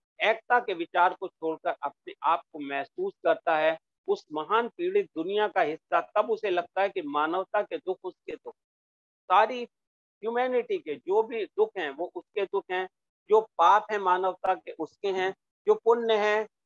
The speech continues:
जो खुशी है किसी की भी वो उसका अपनी खुशी है, कोई भी दुख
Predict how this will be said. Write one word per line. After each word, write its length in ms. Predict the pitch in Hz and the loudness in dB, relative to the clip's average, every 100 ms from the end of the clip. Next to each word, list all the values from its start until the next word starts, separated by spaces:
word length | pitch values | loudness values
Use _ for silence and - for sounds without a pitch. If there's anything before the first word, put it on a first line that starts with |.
| - | -8
जो 80 | - | -8
खुशी 400 | - 220 220 240 | -2 -4 -2 -2
है 220 | 214 214 220 | 4 4 2
किसी 340 | 208 190 226 | -4 -10 -12
की 180 | 196 196 | -8 -10
भी 180 | 196 208 | -8 -8
वो 100 | 190 | -8
उसका 340 | 170 - 185 | -8 -6 0
अपनी 380 | 165 151 - 208 | 0 -2 -6 -8
खुशी 360 | 202 196 - 190 | -6 -8 -4 -2
है, 180 | 185 190 _ _ - | 0 -2 _ _ 4
कोई 200 | 233 262 | 4 4
भी 120 | 240 | 0
दुख 240 | 196 226 | -2 0